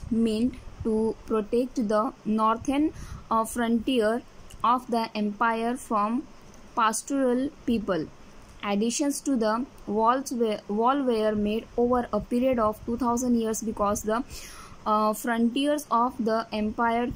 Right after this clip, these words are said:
kept shifting। The wall is about sixty-four hundred kilometer long and made of stone and brick। तो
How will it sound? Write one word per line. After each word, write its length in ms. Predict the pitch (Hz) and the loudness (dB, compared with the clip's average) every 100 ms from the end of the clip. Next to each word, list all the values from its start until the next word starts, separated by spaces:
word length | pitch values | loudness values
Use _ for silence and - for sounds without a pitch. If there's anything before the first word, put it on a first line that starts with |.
| 226 | -2
kept 320 | 220 - - | -2 -4 -8
shifting। 560 | - 269 - 208 220 294 - - - - - | -4 -4 -2 -2 0 -2 -8 -20 -20 -18 -4
The 380 | 208 202 208 202 | 0 4 4 4
wall 280 | 220 254 285 | 2 2 0
is 260 | 226 233 233 | -2 -2 -2
about 480 | 214 202 202 196 233 | -4 0 2 2 0
sixty-four 760 | - - - 247 - 269 262 247 | -6 -10 -8 -8 -4 -2 0 0
hundred 260 | 220 214 | 0 -2
kilometer 520 | 208 220 214 202 208 | -2 -2 0 0 0
long 260 | 196 190 190 | -2 0 -2
and 520 | 240 - 196 196 208 | -4 -6 -2 0 0
made 180 | 233 254 - | 2 0 2
of 200 | 202 208 - - - | 2 0 -2 -10 -6
stone 360 | - 220 208 - - | -2 0 0 -4 -6
and 260 | 190 202 190 | -4 -2 0
brick। 220 | 202 165 - - - - - - | 0 0 -6 -16 -14 -14 -12 -4
तो 300 | 214 208 | 0 0